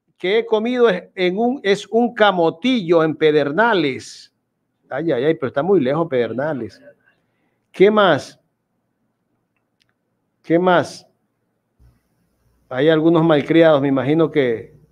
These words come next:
son trolls, ¿no? Ya, ya, ya, ya,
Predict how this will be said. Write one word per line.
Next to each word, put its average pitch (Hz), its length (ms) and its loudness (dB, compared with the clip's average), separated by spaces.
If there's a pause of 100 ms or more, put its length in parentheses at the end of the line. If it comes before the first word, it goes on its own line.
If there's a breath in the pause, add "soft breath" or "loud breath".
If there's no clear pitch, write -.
(800)
son 165 380 0
trolls, 160 400 2
¿no? 131 340 -10 (1600)
Ya, 143 400 -8
ya, 143 260 -6
ya, 180 240 -2
ya, 220 160 4